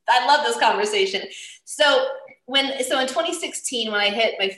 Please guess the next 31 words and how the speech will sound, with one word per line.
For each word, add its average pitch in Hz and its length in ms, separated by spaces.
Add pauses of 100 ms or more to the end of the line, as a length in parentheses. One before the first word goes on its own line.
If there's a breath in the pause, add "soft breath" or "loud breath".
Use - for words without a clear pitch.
(120)
my 170 180
first 233 280
of 190 100
many 190 200
rock 170 240
bottoms, 175 560 (520)
I 220 100
ended 233 300
up 220 140 (400 loud breath)
<clears throat> 302 420
on 233 420
my 208 120
bathroom 208 420
floor, 175 640
sobbing, 180 540
praying 175 340
to 185 160
a 175 60
God 165 260
that 165 100
I 160 60
didn't 165 200
believe 156 300
in. 190 60
Like, 220 180
very 254 260
cliche, - 640
like, 185 200
very, 220 380
you 202 240
know, 180 80